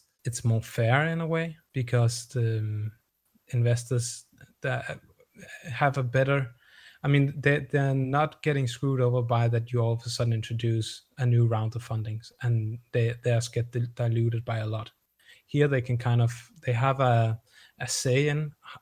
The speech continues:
what should get funded and how much should their share be diluted in hope that the overall value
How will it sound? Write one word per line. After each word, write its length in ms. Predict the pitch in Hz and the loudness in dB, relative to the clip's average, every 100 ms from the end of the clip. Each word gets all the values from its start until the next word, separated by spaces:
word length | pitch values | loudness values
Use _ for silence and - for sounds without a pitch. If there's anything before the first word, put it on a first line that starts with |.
| - | -8
what 280 | 131 123 123 | 0 0 0
should 200 | 120 - | -8 -10
get 160 | - 120 | -6 -6
funded 440 | - 123 143 165 - | -2 -2 -2 -4 -6
and 120 | 123 120 | -4 0
how 160 | 123 | 0
much 240 | 123 117 117 | 0 0 -2
should 280 | - 120 | -6 -6
their 160 | 120 113 | -2 -2
share 320 | 113 127 120 | -2 0 0
be 440 | 120 - 117 113 - _ | 0 -2 -2 -2 -6 _
diluted 500 | 117 113 131 156 180 - | -4 0 0 -2 -4 -4
in 100 | 120 | -2
hope 380 | 123 135 139 | 0 0 -2
that 280 | - 120 123 _ - - _ | -2 0 0 _ -20 -20 _
the 120 | - 107 | -10 0
overall 460 | 135 143 120 120 | 0 2 2 2
value 540 | 120 110 113 117 120 | 0 0 0 2 2